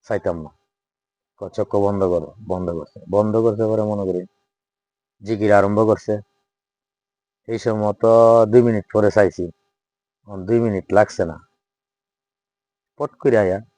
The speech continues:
বাড়ির তলে ডাব গাছের ধারে একটা লেবিয়া বয়ে গেছে। বইছে পরে আব্বা গো, "বাজান, আমার আর কিছু লাগতো না, আপনারে যেমনে কইছি, আপনি, আপনি মিষ্টি লেছেন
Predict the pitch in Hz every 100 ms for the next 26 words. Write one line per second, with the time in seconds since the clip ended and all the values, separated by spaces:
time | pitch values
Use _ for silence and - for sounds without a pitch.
0 | _ _ _ - 95 95 87 90 87 120
1 | - _ _ _ _ 92 87 87 82 87
2 | 87 85 104 - _ _ _ _ _ _
3 | _ 95 87 82 87 85 73 _ _ _
4 | _ 98 92 73 - _ _ _ _ _
5 | _ _ _ _ _ _ 98 80 90 110
6 | 147 147 _ _ _ _ _ _ _ _
7 | _ 95 87 90 85 92 - _ - 92
8 | 92 98 117 117 101 95 95 92 90 87
9 | 92 98 - 92 98 120 _ _ _ _
10 | _ _ _ _ 92 92 92 95 92 98
11 | 95 98 107 104 87 92 - 98 95 92
12 | 92 90 98 - 104 92 87 -